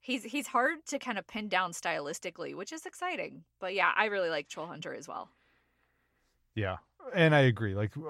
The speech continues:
Speaker 2: arguably the, the quote-unquote scariest or tensest scene is diffused with troll farts.
Speaker 1: <laughs>
Speaker 2: So
Speaker 1: I see. Yeah, and troll farts make me
Speaker 2: They're
Speaker 1: giggle, apparently.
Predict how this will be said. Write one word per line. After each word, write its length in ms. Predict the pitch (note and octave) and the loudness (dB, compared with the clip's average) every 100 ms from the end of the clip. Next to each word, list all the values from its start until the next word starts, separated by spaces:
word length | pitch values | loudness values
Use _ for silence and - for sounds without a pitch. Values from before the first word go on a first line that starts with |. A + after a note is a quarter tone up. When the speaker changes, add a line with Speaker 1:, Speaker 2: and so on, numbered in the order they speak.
| C3 F3+ | 0 6
Speaker 2:
arguably 560 | D#3 D3 E3 D#3+ D3+ | 6 6 4 6 6
the, 340 | B2+ A2+ A2 A#2+ | 8 8 6 0
the 220 | B2+ A2 | 0 0
quote-unquote 520 | - C#3 C3 C3 A#2+ | 2 2 4 4 0
scariest 760 | - - - A#2+ A#2 A#2+ A#2+ - | 0 -10 0 4 6 4 2 0
or 60 | G#2+ | -4
tensest 560 | - A2 A2 A#2 G#2 | -2 -2 0 0 -2
scene 400 | - G#2+ G#2+ A2 - | -2 0 2 0 -2
is 260 | A2 G#2 | -2 0
diffused 640 | - G#2+ - G#2+ G#2 G2+ G2 | 0 -4 -2 0 2 0 -2
with 180 | F#2+ | -4
troll 260 | - G#2+ F#2 | -4 -2 -2
farts. 420 | - D#2+ E2 - C#4+ - | -4 -6 -6 -2 -2 -2
Speaker 1:
<laughs> 40 | - F5 - | 10 12 12
Speaker 2:
So 240 | D5 - - - A4+ - | 10 12 10 12 10 12
Speaker 1:
I 140 | C#3 | 10
see. 320 | B2 C3+ F#3+ - - - | 10 6 4 -2 -10 -2
Yeah, 240 | F#3 C#3 - - | 0 0 -4 -4
and 120 | G#3 - | -2 0
troll 260 | - G#3+ | 4 4
farts 280 | - F#3 - | 6 4 4
make 200 | F#3+ D#3 | 2 8
me 100 | C#3 | 8
Speaker 2:
They're 20 | |
Speaker 1:
giggle, 320 | D#3 D#3+ C#3+ | 8 2 -2
apparently. 540 | D3 F3 D#3 - D3 | -2 -4 -6 -6 -8